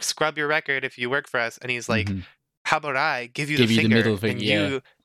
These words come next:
Speaker 1: give me my phone call?" And then, and then Agent Smith goes, "Tell me, Mister Anderson, what good is a phone call if you are unable to speak?"
Speaker 2: Speak. And then he
Speaker 1: And
Speaker 2: just
Speaker 1: then
Speaker 2: start-
Speaker 1: his mouth melts together. <laughs> It's like,
Speaker 2: Oh, it's
Speaker 1: "Whoa."
Speaker 2: so good.
Speaker 1: <laughs> It's like, "What's
Speaker 2: Um,
Speaker 1: happening?"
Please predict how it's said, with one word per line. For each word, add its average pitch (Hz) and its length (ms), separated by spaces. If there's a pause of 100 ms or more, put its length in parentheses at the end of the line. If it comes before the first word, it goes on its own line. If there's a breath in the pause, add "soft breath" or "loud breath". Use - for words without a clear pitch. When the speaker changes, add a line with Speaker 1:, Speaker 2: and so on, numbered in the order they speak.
Speaker 1:
give 151 220
me 135 180
my 110 180
phone 135 300
call?" 92 260 (280 loud breath)
And 143 80
then, 151 220
and 151 120
then 175 120
Agent 165 220
Smith 165 260
goes, 139 400 (300 soft breath)
"Tell - 180
me, 139 100
Mister 110 300
Anderson, 107 640 (380 soft breath)
what 147 220
good 143 200
is 123 80
a 120 60
phone 139 340
call - 420
if - 140
you 131 120
are 123 80
unable 127 600 (140)
to 135 120
speak?" - 640
Speaker 2:
Speak. - 100
And 131 120
then 143 80
he 143 60
Speaker 1:
And 151 80
Speaker 2:
just 156 200
Speaker 1:
then 160 140
Speaker 2:
start- 95 240
Speaker 1:
his 190 260 (180 loud breath)
mouth 165 480
melts 190 380
together. 208 480
<laughs> - 20
It's - 520
like, 285 360
Speaker 2:
Oh, 294 260
it's 285 100
Speaker 1:
"Whoa." 302 240
Speaker 2:
so 285 260
good. 110 360
Speaker 1:
<laughs> - 200
It's - 560
like, 120 200
"What's - 140
Speaker 2:
Um, - 60
Speaker 1:
happening?" 214 520